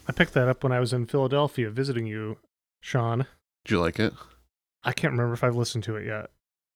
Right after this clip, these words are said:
Speaker 1: I,
Speaker 2: All
Speaker 1: I picked
Speaker 2: right,
Speaker 1: up,
Speaker 2: to
Speaker 1: like,
Speaker 2: be determined.
Speaker 1: I picked up
Speaker 2: <laughs>
Speaker 1: thirty albums while I was there. If I, if I did listen to it, it's only once, and, uh, yeah.
Speaker 2: Yeah, you can't be blamed for not fully digesting that whole stack yet.
Speaker 1: <laughs>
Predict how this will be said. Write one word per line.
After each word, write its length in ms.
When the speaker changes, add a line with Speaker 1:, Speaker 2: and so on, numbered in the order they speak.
Speaker 1:
I, 100
Speaker 2:
All 120
Speaker 1:
I 60
picked 240
Speaker 2:
right, 20
Speaker 1:
up, 100
Speaker 2:
to 80
Speaker 1:
like, 120
Speaker 2:
be 100
determined. 540
Speaker 1:
I 60
picked 260
up 120
Speaker 2:
<laughs> 20
Speaker 1:
thirty 480
albums 540
while 220
I 80
was 160
there. 180
If 140
I, 80
if 460
I 80
did 180
listen 260
to 40
it, 60
it's 120
only 220
once, 500
and, 340
uh, 280
yeah. 160
Speaker 2:
Yeah, 200
you 120
can't 260
be 120
blamed 340
for 140
not 200
fully 380
digesting 640
that 140
whole 160
stack 400
yet. 200
Speaker 1:
<laughs> 0